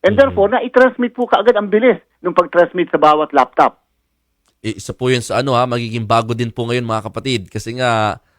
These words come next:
Speaker 2: parang lahat pwede na ma-, matransmitan kahit papaano, mabilis nga. Sir, ah, on that update din po, no, other issue lang, merong panawagan po kasi particularly mula sa Kontradaya na i-recount nga yung mga boto sa twenty twenty-two national and local elections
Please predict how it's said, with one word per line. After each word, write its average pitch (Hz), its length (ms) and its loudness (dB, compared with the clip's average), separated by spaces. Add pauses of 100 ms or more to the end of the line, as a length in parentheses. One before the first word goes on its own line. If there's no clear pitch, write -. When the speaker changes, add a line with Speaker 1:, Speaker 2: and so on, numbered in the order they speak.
(220)
Speaker 2:
parang 107 320 -2 (560)
lahat 139 320 0 (600)
pwede 120 240 -2
na 123 260 2
ma-, 104 220 -4
matransmitan 113 800 -6
kahit 104 180 -6
papaano, 104 540 -2
mabilis 101 420 -8
nga. 117 220 -6 (260)
Sir, 247 240 -2 (240)
ah, 156 640 4
on 143 160 0
that 170 240 2
update 139 400 -2
din 139 160 0
po, 135 180 -2
no, 107 300 -2
other 113 320 2
issue 113 300 -2
lang, 104 180 0 (320)
merong 208 240 0
panawagan 185 400 2
po 151 160 -4
kasi 120 160 -2
particularly 127 720 -2
mula 110 160 -2
sa 110 160 -4
Kontradaya 104 720 -2
na 98 160 -6
i-recount 147 560 -6
nga 104 160 -2
yung 113 160 -2
mga 107 160 -4
boto 95 400 -8
sa - 160 -12
twenty 120 240 -4
twenty-two 110 400 -6
national 98 480 -4
and 98 160 -4
local 98 240 -4
elections 90 560 -6